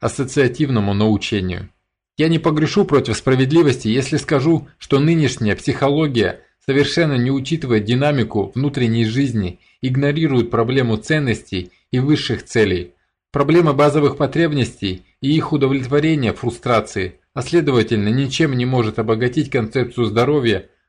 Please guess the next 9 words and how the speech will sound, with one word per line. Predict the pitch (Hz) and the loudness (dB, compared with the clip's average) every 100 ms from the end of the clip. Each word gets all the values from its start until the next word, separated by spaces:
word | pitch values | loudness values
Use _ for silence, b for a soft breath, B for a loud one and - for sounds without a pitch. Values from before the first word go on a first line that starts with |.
| _ | _
психопатологии | - 160 - 120 120 123 143 123 101 | -6 -4 -2 -2 0 4 4 2 -2
и | 95 113 | -6 -8
психотерапии. | - 127 110 113 104 101 101 95 90 - _ _ _ _ _ _ _ _ _ _ _ | -6 -4 -2 0 0 0 -2 -4 -6 -12 _ _ _ _ _ _ _ _ _ _ _
Для | 113 135 | 0 2
того, | 143 175 | 2 2
чтобы | 175 - 113 | 2 0 0
доказать | 120 127 143 156 147 | 0 0 0 0 -2
этот | 143 147 143 | -2 -2 0
тезис, | 170 131 104 | -2 0 -4